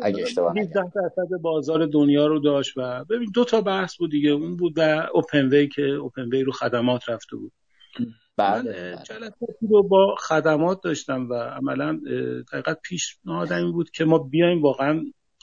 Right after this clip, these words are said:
Speaker 2: دیگه خلاصه یه قدم با هم نزدیک بشیم، به جای اینکه شما از منظر حاکمیت بیاید و ما بریم یه کاری رو بکنیم بعد حاکمیت بگه آقا نمیشه و یا خلاصه باید از مسیر، این مسیر نرید، مسیرتون رو بیاید،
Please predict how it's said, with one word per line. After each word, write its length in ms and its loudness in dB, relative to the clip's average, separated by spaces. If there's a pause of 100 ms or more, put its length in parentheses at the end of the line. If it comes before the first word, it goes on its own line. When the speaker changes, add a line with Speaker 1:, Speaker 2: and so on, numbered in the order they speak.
(180)
Speaker 2:
دیگه 480 0
خلاصه 600 0 (580)
یه 140 4
قدم 380 2
با 100 2
هم 240 2
نزدیک 360 -2
بشیم، 300 -2
به 80 2
جای 160 2
اینکه 240 -2
شما 460 2
از 200 -4
منظر 320 0
حاکمیت 680 -2
بیاید 300 2
و 200 -4 (380)
ما 100 2
بریم 220 6
یه 60 6
کاری 200 4
رو 100 4
بکنیم 360 0
بعد 200 0
حاکمیت 460 2
بگه 180 0
آقا 180 0
نمیشه 460 2
و 220 -2
یا 280 -2 (800)
خلاصه 340 0
باید 220 4
از 200 0
مسیر، 380 2
این 280 4
مسیر 400 4
نرید، 300 2
مسیرتون 460 -4
رو 80 -2
بیاید، 280 -2